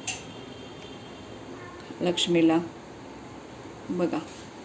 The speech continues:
आणि ही सेवा आपण, म्हणजे मला तर आवडतं लक्ष्मी सेवा करायला, मार्गशीर्ष पण करते. आणि ही सेवा खास करून आपलं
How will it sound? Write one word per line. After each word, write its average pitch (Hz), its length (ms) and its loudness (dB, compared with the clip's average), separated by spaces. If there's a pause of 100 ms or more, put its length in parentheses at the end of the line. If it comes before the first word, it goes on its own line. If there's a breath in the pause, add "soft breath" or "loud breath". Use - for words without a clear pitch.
(2250)
आणि 175 160 8
ही 208 500 10
सेवा 196 320 10
आपण, 202 580 12 (300)
म्हणजे 190 200 8
मला 196 240 12
तर 208 100 8
आवडतं 180 460 12
लक्ष्मी 170 360 10
सेवा 170 240 10
करायला, 165 300 6
मार्गशीर्ष 170 600 10
पण 175 180 8
करते. 165 500 8 (400 loud breath)
आणि 180 160 8
ही 202 280 8
सेवा 208 360 8
खास 196 260 8
करून 208 300 8
आपलं 202 420 8